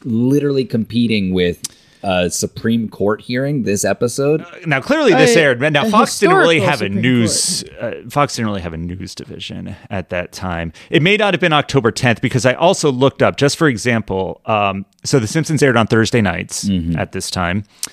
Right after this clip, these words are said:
Speaker 2: Uh, The Cosby Show was in its last season. I know we're not supposed to pretend The Cosby Show even existed now,
Speaker 1: Right.
Speaker 2: but it did. And it was in its last season. And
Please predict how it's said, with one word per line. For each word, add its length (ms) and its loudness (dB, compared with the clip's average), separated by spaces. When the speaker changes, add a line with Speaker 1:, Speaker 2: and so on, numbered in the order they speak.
Speaker 2:
Uh, 160 -2
The 100 -4
Cosby 360 0
Show 220 -4
was 160 -4
in 80 -2
its 160 -6
last 340 0
season. 340 -6
I 80 -10
know 120 -2
we're 100 0
not 160 0
supposed 240 -2
to 60 -4
pretend 320 -4
The 40 -4
Cosby 320 -2
Show 280 2
even 160 0
existed 480 2
now, 320 4
Speaker 1:
Right. 100 -6
Speaker 2:
but 180 4
it 180 4
did. 460 2
And 380 0
it 60 -6
was 160 0
in 80 4
its 160 0
last 240 2
season. 480 -2
And 520 0